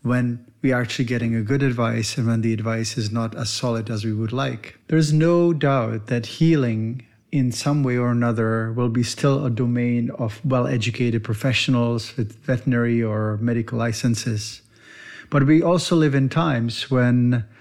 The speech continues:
we can really explore and learn much to prevent disease and help people and help their dogs to be healthy without running into the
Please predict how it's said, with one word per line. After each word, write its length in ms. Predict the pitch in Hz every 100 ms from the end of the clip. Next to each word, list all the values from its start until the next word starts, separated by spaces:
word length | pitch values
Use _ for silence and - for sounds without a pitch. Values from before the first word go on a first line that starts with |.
| - - - _ _
we 100 | 151
can 420 | 139 151 135 127
really 800 | 156 196 190 165 147 139 131 113 - _ _ -
explore 920 | 120 - - - 156 156 131 110 110
and 340 | - 127 127
learn 480 | 139 147 143 139 139 - _ _ _
much 400 | 151 151 180 -
to 100 | -
prevent 380 | - 135 127 120
disease 720 | 113 104 110 110 107 - - - _ _ _
and 140 | 131 123
help 400 | - 160 156 -
people 580 | 131 107 117 113 117 -
and 160 | 123 113
help 560 | - - 131 131 - - -
their 180 | 147
dogs 560 | 151 123 113 113 113 -
to 120 | -
be 160 | 110 117
healthy 640 | - - - 120 110 107 - - -
without 280 | 135 135
running 480 | 120 127 156 147 139
into 340 | 135 120 - 113
the 400 | 120 117 113